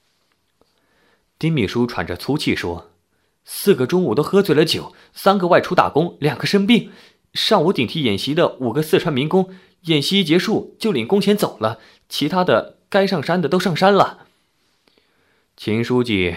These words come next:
气得直跺脚直嚷：“还有群众呢，为什么看不到一个群众？”丁秘书带着哭腔说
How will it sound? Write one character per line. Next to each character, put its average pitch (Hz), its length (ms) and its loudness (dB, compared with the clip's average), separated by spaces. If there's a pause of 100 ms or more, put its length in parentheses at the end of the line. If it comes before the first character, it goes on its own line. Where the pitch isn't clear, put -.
气 113 180 -2
得 87 100 -2
直 101 160 -6
跺 147 160 0
脚 78 160 -8
直 - 160 -6
嚷 - 280 -2 (380)
：“还 - 220 -6
有 123 120 4
群 185 340 0
众 226 180 6
呢， 117 80 6 (440)
为 196 120 10
什 170 120 4
么 180 60 8
看 - 160 6
不 226 60 6
到 170 80 10
一 226 100 8
个 294 100 10
群 294 200 8
众？” - 360 10 (540)
丁 208 160 2
秘 160 160 4
书 139 220 0
带 127 140 4
着 - 100 -8
哭 - 160 -4
腔 151 220 -2
说 90 260 -6